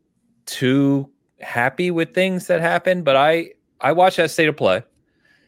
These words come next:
and I thought, "Oh, that was cool." I was like, "We got P S V R two games. We got updates on, uh, some big triple A titles, right? Baldur's Gate three, Resident Evil four, Street Fighter six, all titles I'm looking forward to." And then we got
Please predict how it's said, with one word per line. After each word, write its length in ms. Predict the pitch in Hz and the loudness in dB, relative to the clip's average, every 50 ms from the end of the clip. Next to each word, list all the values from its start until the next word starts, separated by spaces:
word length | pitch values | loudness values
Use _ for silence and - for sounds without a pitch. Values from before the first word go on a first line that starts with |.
| _ _ _ _ _ _ _ - | _ _ _ _ _ _ _ -6
and 140 | - 113 120 | -2 0 0
I 80 | 120 | 0
thought, 440 | 117 - 135 127 127 127 127 - - _ _ _ - | 2 2 2 4 4 4 2 0 -4 _ _ _ -2
"Oh, 140 | 220 220 190 | 2 4 4
that 120 | 202 226 | 4 2
was 120 | 240 202 - | 0 -2 -2
cool." 300 | - 180 208 233 220 - _ - | -2 -2 -2 -2 -4 -10 _ -8
I 100 | - - | -4 -4
was 100 | 143 135 | 0 0
like, 120 | 139 131 | 0 0
"We 80 | 143 139 | 0 0
got 180 | 147 139 131 | 0 0 0
P 120 | - 147 143 | 0 0 -2
S 120 | 139 - | -2 -2
V 100 | - 139 | 0 0
R 140 | 139 135 127 | 0 0 0
two 200 | - - 180 185 | 0 -2 -4 0
games. 580 | 160 175 175 170 170 170 165 156 - - - _ _ - | 2 2 2 4 2 0 -2 -6 -12 -18 -20 _ _ -8
We 120 | 127 123 | -8 -4
got 520 | 123 131 127 127 127 127 127 127 127 - _ _ _ _ _ _ _ | 0 2 4 4 4 4 4 2 0 -4 _ _ _ _ _ _ _
updates 420 | - 135 - - 151 143 135 - 143 | -4 -4 -2 0 -2 -2 -2 -2 -2
on, 300 | 131 127 127 127 123 120 | 0 0 0 0 -2 -2
uh, 160 | 113 113 110 | -2 -2 -4
some 180 | - - 117 | -4 -8 -6
big 200 | 113 131 131 127 | -4 -2 -4 -2
triple 280 | - - 135 - 123 117 | -4 -6 -6 -4 -2 -2
A 80 | 120 123 | -2 -2
titles, 400 | - 131 131 135 139 135 127 - | 0 0 0 2 2 0 0 0
right? 160 | 139 135 - | -2 -2 0
Baldur's 300 | 113 110 117 117 113 - | 0 -2 -2 -2 -6 -6
Gate 260 | - 123 120 120 - | -6 -6 -6 -6 -8
three, 380 | 120 113 120 127 127 127 123 117 | -8 -6 -4 -2 0 0 0 0
Resident 320 | 113 117 110 107 120 117 | 0 -2 -2 -4 -6 -8
Evil 160 | 110 113 110 | -6 -6 -8
four, 440 | 104 - _ 123 120 117 117 120 117 | -8 -8 _ -6 -2 0 0 0 -2
Street 240 | - - 123 120 - | -4 -6 -10 -8 -4
Fighter 200 | - 110 98 98 | -4 -4 -4 -4
six, 340 | - - 196 185 - - - | -4 -2 -2 -2 0 0 -2
all 120 | 113 107 | -2 -2
titles 320 | - 117 110 107 104 92 | -2 -2 -2 -2 -4 -6
I'm 100 | 107 101 | -8 -10
looking 180 | 92 - - 92 | -10 -12 -14 -12
forward 300 | - 151 175 180 160 - | -6 -4 -2 -2 -4 -4
to." 220 | - 180 180 175 180 _ _ - _ _ _ _ _ _ - | -6 -6 -6 -6 -8 _ _ -20 _ _ _ _ _ _ -4
And 140 | 127 131 135 | -2 0 0
then 120 | 131 131 | 0 0
we 100 | 135 131 | 0 0
got 400 | 127 131 127 123 123 123 - _ | 2 2 4 4 2 2 -2 _